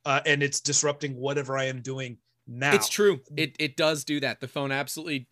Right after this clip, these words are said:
Speaker 2: interrupts me. Google now freaking tracks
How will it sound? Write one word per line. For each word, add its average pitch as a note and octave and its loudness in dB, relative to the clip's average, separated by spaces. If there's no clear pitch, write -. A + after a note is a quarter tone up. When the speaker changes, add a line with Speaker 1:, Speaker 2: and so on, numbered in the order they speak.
Speaker 2:
interrupts C3+ -4
me. A2 -6
Google G3+ 2
now F3+ 0
freaking E3+ -6
tracks - -4